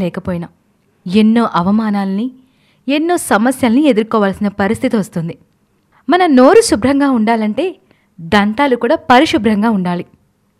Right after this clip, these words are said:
లేదంటే పళ్ళు పుచ్చిపోవడం, నోరనేది వాసన రావడం, తిన్న ఆహారం సరిగా జీర్ణం కాకపోవడం, ఇలాంటి ఎన్నో సమస్యలు మనల్ని వేధిస్తూ ఉంటాయి. దంతాలు ఆరోగ్యంగా ఉంటే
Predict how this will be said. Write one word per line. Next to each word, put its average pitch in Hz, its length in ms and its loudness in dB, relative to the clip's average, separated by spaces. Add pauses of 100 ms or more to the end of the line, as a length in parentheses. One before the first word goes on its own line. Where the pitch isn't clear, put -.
(260)
లేదంటే 202 500 0 (520)
పళ్ళు 247 260 4
పుచ్చిపోవడం, 214 640 -2 (480)
నోరనేది 294 640 4
వాసన 202 440 2
రావడం, 196 380 -2 (640)
తిన్న 392 220 4 (180)
ఆహారం 233 340 0 (360)
సరిగా 247 320 2 (100)
జీర్ణం 202 400 0
కాకపోవడం, 170 500 -6 (720)
ఇలాంటి 220 380 0 (160)
ఎన్నో 302 160 4
సమస్యలు 254 540 0 (460)
మనల్ని 262 420 2 (100)
వేధిస్తూ 226 400 2
ఉంటాయి. 175 380 -6 (680)
దంతాలు 247 640 0
ఆరోగ్యంగా 254 580 2
ఉంటే 208 220 -4